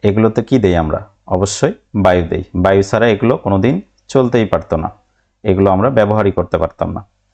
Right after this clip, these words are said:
এছাড়া আমাদের যখন শ্বাসকষ্ট হয়, তখন আমরা কি করি? সিলিন্ডার থেকে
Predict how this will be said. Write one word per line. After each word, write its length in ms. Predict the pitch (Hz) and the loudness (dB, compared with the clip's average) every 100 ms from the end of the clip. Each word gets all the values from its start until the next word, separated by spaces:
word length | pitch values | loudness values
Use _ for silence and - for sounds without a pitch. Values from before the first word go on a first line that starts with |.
| _ _ _ _ | _ _ _ _
এছাড়া 380 | 110 - 139 131 | -2 2 4 4
আমাদের 320 | 123 123 127 | 4 2 2
যখন 260 | 123 135 135 | 0 0 -4
শ্বাসকষ্ট 720 | - 104 101 - 127 - 131 | -4 -4 -4 -4 -6 -2 -2
হয়, 280 | 107 80 | 0 -2
তখন 260 | 80 92 107 | -2 -2 0
আমরা 180 | 107 104 | 0 0
কি 160 | 104 117 | -2 -2
করি? 280 | 92 90 - _ _ | -2 -2 -8 _ _
সিলিন্ডার 520 | - - 95 98 101 101 | -12 0 2 4 2 0
থেকে 360 | - 110 165 | -2 -2 -2